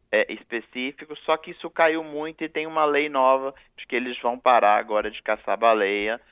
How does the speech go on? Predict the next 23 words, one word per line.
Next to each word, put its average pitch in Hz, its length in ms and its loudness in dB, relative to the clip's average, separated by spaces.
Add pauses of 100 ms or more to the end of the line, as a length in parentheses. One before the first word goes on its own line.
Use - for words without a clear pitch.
(240)
porque 156 440 -6
o 151 100 -8
próprio 180 540 2
cidadão 147 680 0
já 147 160 -2
não 156 160 -4
come, 151 300 -4
não 143 280 -14
tá 147 140 4
comendo 147 320 -6
mais. 113 320 2 (300)
A 117 100 2
maioria 135 440 0
da 139 120 0
carne 139 340 -2
é 139 40 -4
exportada 143 880 0 (300)
pra 135 220 2
outros 131 260 -4
países, 127 400 0
principalmente 127 500 -10
o 135 40 -14
Japão. 113 500 0